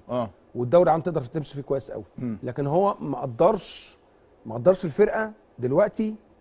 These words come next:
Speaker 2: هي مش زي الأول.
Speaker 1: بس تكتيكياً برضو في الملعب ايه ابرز الاخطاء؟ انا بكلم مدرب.
Speaker 2: آه، ال-، هقول لك يا كابتن، يمكن أنا النهارده كان عندهم حتة إن هو ال-، الهجوم كان زيادة قوي، تهور في الهجوم.
Speaker 1: تهور
Speaker 2: كان في
Speaker 1: هجومي،
Speaker 2: تهور
Speaker 1: بس
Speaker 2: هجومي.
Speaker 1: ما فيش فرص.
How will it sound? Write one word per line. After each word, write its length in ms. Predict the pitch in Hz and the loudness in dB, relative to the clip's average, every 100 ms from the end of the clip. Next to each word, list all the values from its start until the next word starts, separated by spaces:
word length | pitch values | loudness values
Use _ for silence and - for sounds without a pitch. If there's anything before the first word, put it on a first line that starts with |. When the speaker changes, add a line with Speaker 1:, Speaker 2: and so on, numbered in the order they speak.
| _ _ _ | _ _ _
Speaker 2:
هي 120 | 120 | -6
مش 100 | 131 | -4
زي 160 | 123 180 | 6 6
الأول. 300 | 180 202 160 | 8 4 2
Speaker 1:
بس 140 | 135 | -2
تكتيكياً 380 | - 147 - 202 | -8 -8 -2 0
برضو 240 | 208 190 160 | 0 -2 -4
في 80 | |
الملعب 340 | 123 139 120 101 | -6 -6 -6 -6
ايه 120 | 117 | -6
ابرز 240 | 117 110 95 | -6 -10 -12
الاخطاء؟ 360 | 104 - - - _ _ _ _ _ | -18 -18 -20 -20 _ _ _ _ _
انا 100 | 117 | -10
بكلم 340 | 117 127 139 120 | -8 -6 -4 -4
مدرب. 200 | 101 92 78 _ _ | -6 -10 -16 _ _
Speaker 2:
آه، 600 | - 127 139 139 139 135 | -6 -2 0 0 -2 -4
ال-، 520 | 131 131 135 131 131 127 | -4 -2 -2 -2 -6 -4
هقول 160 | 139 | -2
لك 80 | 156 | -2
يا 60 | - | -2
كابتن، 240 | 120 - - _ | -8 -8 -20 _
يمكن 200 | 117 110 | -14 -6
أنا 100 | 131 147 | -4 -4
النهارده 260 | 131 160 151 | -4 -4 -4
كان 180 | 123 107 | -8 -10
عندهم 360 | 117 143 147 - _ _ - | -4 -2 -2 -6 _ _ -10
حتة 320 | 156 160 151 | -10 -8 -6
إن 100 | 135 | -4
هو 300 | 147 160 160 - - - | -2 -2 -4 -10 -20 -14
ال-، 220 | 120 110 | -14 -10
الهجوم 500 | 123 123 123 127 196 | -10 -6 -4 2 2
كان 240 | 131 160 135 | 2 -2 0
زيادة 240 | 160 151 | 0 0
قوي، 180 | 143 120 - _ | 0 -2 -8 _
تهور 420 | - 135 170 139 110 | -4 2 4 2 -4
في 100 | 127 | -6
الهجوم. 300 | 127 127 110 | -6 -6 -10
Speaker 1:
تهور 320 | 113 110 127 | -8 -4 -2
Speaker 2:
كان 100 | 117 | -2
في 80 | 110 | 0
Speaker 1:
هجومي، 140 | 160 143 | 0 4
Speaker 2:
تهور 340 | 180 170 147 | 4 4 0
Speaker 1:
بس 140 | 139 | 0
Speaker 2:
هجومي. 100 | 143 | -2
Speaker 1:
ما 60 | 117 | -4
فيش 160 | 131 - | -8 -8
فرص. 440 | 120 104 - - | -8 -10 -18 -20